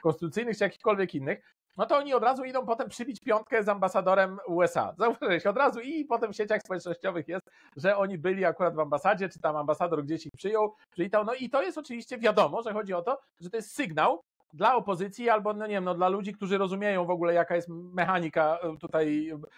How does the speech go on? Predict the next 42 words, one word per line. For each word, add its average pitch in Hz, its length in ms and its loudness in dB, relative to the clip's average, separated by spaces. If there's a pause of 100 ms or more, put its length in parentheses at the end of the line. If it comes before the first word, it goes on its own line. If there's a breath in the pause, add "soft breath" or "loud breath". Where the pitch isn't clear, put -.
uprawiania 180 520 0
polityki 156 460 -4
w - 40 -20
Polsce, 135 320 0 (320 soft breath)
no 269 160 2
że 262 260 4 (180)
tu 277 120 -2
błogosławieństwo 214 680 0
Wielkiego 208 340 0
Brata 190 280 2
jest, 254 140 -2
więc 220 180 -12
nie 220 100 -12
macie 240 260 0
co 180 120 -2
fikać, 220 360 -4
bo 190 120 -8
i 185 60 -10
tak 202 260 0
tutaj, 196 340 -4
wiecie, 160 320 -2
jeżeli, 165 460 0 (300 soft breath)
jeżeli 180 300 0
mamy 202 220 0
za 180 100 2
sobą, 190 440 0
e, 180 160 4
ambasadę 175 440 2
z 156 60 -4
ulicy 165 280 -6
Pięknej 175 320 -6
w 143 40 -10
Warszawie, 185 380 0
to 180 100 -4
nie 175 120 -6
ma 170 100 0
o 165 60 2
czym 170 160 -10
gadać. 123 280 2 (320)
No 247 160 0
i 339 300 0 (100)
mam, 277 380 0